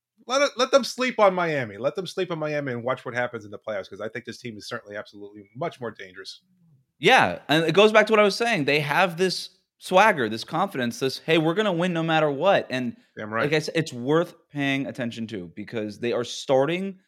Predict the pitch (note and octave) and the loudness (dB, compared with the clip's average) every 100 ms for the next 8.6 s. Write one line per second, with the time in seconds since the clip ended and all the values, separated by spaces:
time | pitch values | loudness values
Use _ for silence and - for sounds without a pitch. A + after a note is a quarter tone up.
0 | _ _ _ - C#3 - D3 C3+ A#2+ G2+ | _ _ _ -6 -2 6 8 8 6 4
1 | B2+ F3+ - D3+ D3+ D#3 D3 A#2 G2+ F#2+ | 4 2 2 2 2 0 -6 0 0 0
2 | F#2 _ _ _ _ _ _ _ - E3+ | -6 _ _ _ _ _ _ _ 2 4
3 | A#3 A3 A3+ G#3 C3 C3 C3 - G2 E2+ | 2 0 0 2 4 6 4 -2 -4 -2
4 | F#2+ A#2+ C3+ B2+ D3 C#3+ - F#3 G3+ F#3+ | 0 2 0 -2 -4 -4 -2 2 2 0
5 | F#3+ F3 E3+ E3+ D#3+ - _ _ _ D#3 | 0 2 2 -2 -8 -12 _ _ _ -6
6 | D#3 D#3 D#3 D#3 D3 C#3 C#3+ C#3 - C3 | -4 -2 -2 -2 -4 0 2 2 0 -2
7 | B2+ B2+ B2 - B2+ A#2 - _ _ _ | 0 -4 -6 -2 2 2 0 _ _ _
8 | _ _ - D3 C#3+ | _ _ 2 4 4